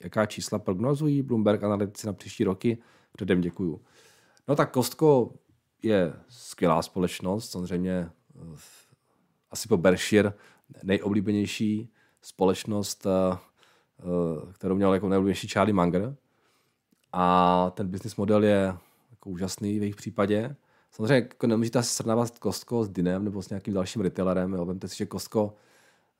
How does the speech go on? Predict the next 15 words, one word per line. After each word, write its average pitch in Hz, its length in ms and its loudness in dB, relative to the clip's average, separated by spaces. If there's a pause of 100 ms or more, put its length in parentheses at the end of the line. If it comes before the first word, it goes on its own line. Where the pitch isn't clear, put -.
jo, 92 120 0
to 127 100 4
je 107 60 8
wholesale, 104 560 2 (100)
jo, 95 120 -10
to 104 60 -14
jsou - 160 -12
prostě, 101 300 -6
to 90 60 -4
jsou 95 360 -10
jako, 85 300 -18 (760)
to 101 80 -12
je 92 160 -6
velkoobchodní 95 840 -2
prodejce. 104 640 -2